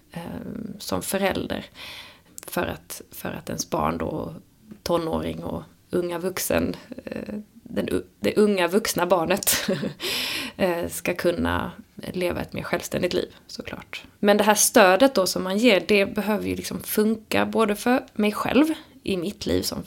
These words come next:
som förälder då, och för ens barn. Och sen så en jätteviktig sak är att det ska funka för oss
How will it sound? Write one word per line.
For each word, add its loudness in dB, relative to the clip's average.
som -6
förälder -2
då, 2
och 2
för 0
ens -2
barn. 2
Och 4
sen 0
så -4
en -4
jätteviktig -6
sak -6
är -6
att -12
det -2
ska -2
funka -4
för 0
oss 2